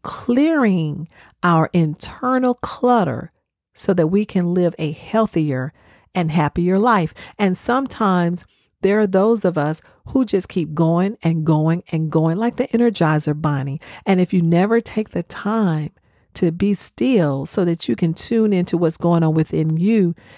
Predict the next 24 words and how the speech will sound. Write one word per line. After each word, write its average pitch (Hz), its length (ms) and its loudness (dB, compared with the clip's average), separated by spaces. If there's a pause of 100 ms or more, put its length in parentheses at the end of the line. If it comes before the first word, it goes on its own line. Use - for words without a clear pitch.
(160)
then 190 360 0
you 208 200 2
will 208 200 2
not 202 400 -2
see 233 420 -2
the 165 140 -2
clutter 208 720 2
that - 320 -4
you 208 80 0
may 175 200 0
have 240 460 -2
on 165 140 2
the 160 140 -8
inside 160 640 -2 (280)
that's 180 260 -2
robbing 185 600 2
you 175 280 0
of 165 160 2
your 156 220 0
peace, 262 680 -2 (260)
your 175 220 2
joy, 214 720 2 (220)
your 170 280 0
health, 170 720 0